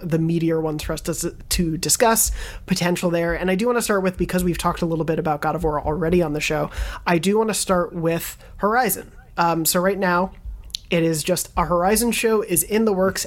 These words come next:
at Netflix. That's all we know. Um, based on the way, not even with all the, uh,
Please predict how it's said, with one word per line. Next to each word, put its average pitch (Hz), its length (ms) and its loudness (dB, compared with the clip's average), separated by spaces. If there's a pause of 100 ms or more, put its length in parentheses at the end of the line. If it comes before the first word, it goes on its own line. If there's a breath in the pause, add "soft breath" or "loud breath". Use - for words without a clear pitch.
at 175 240 2
Netflix. - 580 -6
That's - 200 -2
all 175 200 4
we 185 140 6
know. - 280 -2 (540 loud breath)
Um, 196 400 0 (560 loud breath)
based 247 360 0
on 247 160 2
the 226 80 2
way, 190 300 2
not 226 240 0
even 240 220 0
with 208 120 0
all 185 180 2
the, 160 300 0
uh, 131 320 -4